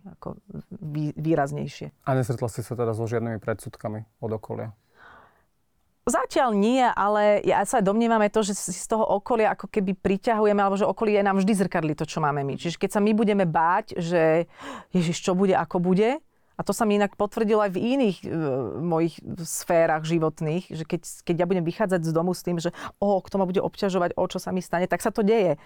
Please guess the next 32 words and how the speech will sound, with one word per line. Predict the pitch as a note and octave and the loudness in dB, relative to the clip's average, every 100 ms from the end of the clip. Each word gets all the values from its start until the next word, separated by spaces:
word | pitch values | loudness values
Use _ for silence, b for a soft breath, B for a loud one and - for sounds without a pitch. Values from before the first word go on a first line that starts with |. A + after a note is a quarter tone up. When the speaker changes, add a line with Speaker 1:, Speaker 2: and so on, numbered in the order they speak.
| B B B | B B B
Speaker 1:
Ak | |
ja | D3 | -2
to | E3+ F#3 | 0 2
neriešim, | E3+ G#3+ G#3+ A3 | 4 4 2 0
tak | G3 | 0
ma | G3 | 2
nikto | G3+ G3+ G3+ | 2 2 2
nerieši. | G#3 G#3 F3+ - | 4 2 0 -2
Čiže | D3 E3+ F3+ F3+ B B B | -4 0 2 0 B B B
vlastne, | E3+ F#3+ G#3 F#3+ - b b b b | -4 0 0 0 -2 b b b b
e, | D3+ | -2
aj | D3 D#3 D#3+ - | 0 2 0 -2
keď | D3+ D#3+ E3 | -4 -2 0
hovoríme, | F3 F3 D#3+ | 2 0 0
že | D#3+ | 0
máme | D#3+ D3+ | 0 -2
pocit, | D#3+ E3+ | -4 -2
že | D#3+ | -2
spoločnosť | - - F3 F#3+ F#3+ E3+ | -4 0 0 0 -2 -2
na | E3 | 0
nás | F3 | 0
robí | E3+ E3+ F3+ | 0 0 0
nejaký | D#3+ - - | -2 -4 -2
tlak, | F3+ G#3 - | 0 0 -2
tak | F3 F3 | -2 2
len | G3 | 4
my | G#3 B3 | 4 4
robíme | A#3 G3 E3 | 2 2 2
na | D#3 | 0
seba | D3+ D#3 | 0 -2
tlak, | D3+ D#3+ F3 - | 0 0 0 -2
ktorý | - F3+ | -4 0